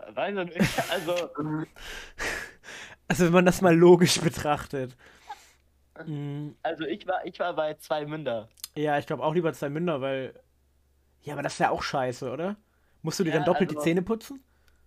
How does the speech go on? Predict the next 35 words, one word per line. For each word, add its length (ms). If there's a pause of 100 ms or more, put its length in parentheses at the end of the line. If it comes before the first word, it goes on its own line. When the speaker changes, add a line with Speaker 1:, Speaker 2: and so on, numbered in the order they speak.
(600)
Speaker 1:
Ja, 240
ja, 400
aber 200
das 140
ist 40
okay. 400 (120)
Speaker 2:
Kannst 180
du 40
dir 60
dann 140
auch 180 (400)
aktiv 420
auf 220
und 100
zu 160
machen? 320 (1300)
Und 120
sprechen 420
damit? 320 (1400)
Speaker 1:
Boah, 100
das 160
wär 100
natürlich 300
geil, 220
da 80
kannst 260
du 40
sagen, 120
„Hier, 140
red 240
in 60
meinem 220
Arsch“, 320
und 60
dann 160